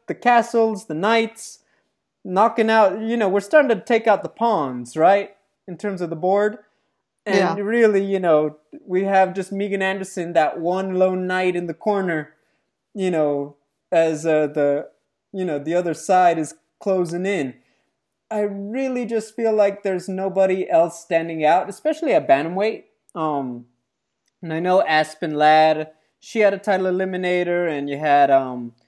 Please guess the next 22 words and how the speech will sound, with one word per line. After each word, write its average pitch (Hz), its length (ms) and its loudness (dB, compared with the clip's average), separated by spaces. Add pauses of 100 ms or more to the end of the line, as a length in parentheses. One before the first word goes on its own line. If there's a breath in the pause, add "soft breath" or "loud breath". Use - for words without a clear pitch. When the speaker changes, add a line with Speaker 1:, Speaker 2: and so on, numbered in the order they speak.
(220)
Speaker 1:
you 170 80 -10
know, 139 140 -4
she's 165 260 -8
booked 165 300 -8
against 139 280 -8
Sarah 135 200 -2
McMahon. 190 880 -6 (340)
They 160 140 -4
just 160 240 -8
announced 156 480 -4
Irene 160 300 -2
Aldana 175 640 0
taking 160 240 -8
on 147 140 -8
Holly 143 280 -2
Holm. 190 440 -2
Clearly 196 400 -2
that 156 360 0
one 185 280 -8
is 156 280 -8
to - 200 -12
potentially 160 880 -6